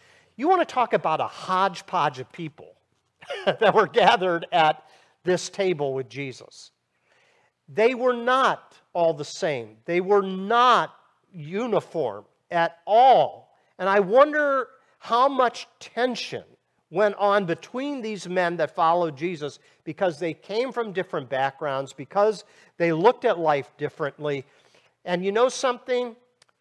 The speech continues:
Jesus brought all of them together and helped their faith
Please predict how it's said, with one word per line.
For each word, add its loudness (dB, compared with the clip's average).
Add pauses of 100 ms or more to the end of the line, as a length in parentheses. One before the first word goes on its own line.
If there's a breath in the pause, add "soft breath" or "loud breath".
(140)
Jesus -8 (680)
brought 0
all 4
of -2
them -2
together -4 (400)
and -6
helped -4
their -2
faith -6